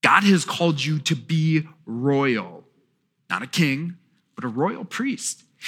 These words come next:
He's given you a duty that, yeah, it's weighty. It has responsibilities, and it is to proclaim someone. It's to proclaim Christ.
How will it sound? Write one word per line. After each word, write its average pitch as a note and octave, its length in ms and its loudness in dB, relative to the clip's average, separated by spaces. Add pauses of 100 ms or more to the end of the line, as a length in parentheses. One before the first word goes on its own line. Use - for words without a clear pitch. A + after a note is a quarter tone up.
He's G#3 200 8
given A3+ 260 8
you G#3+ 120 10
a F3 40 6
duty F#3+ 380 8
that, D#3+ 200 4
yeah, G3+ 300 4
it's D#4 220 0
weighty. F3 840 6 (240)
It C#3 80 0
has D#3 460 4
responsibilities, C#3 1120 0 (320)
and C3+ 140 -2
it C#3 120 4
is E3+ 300 2 (200)
to F3 120 0
proclaim C#3+ 880 -2 (140)
someone. G2+ 640 -6 (1800)
It's - 80 -12
to - 100 -8
proclaim C#3+ 960 -2 (100)
Christ. - 680 -6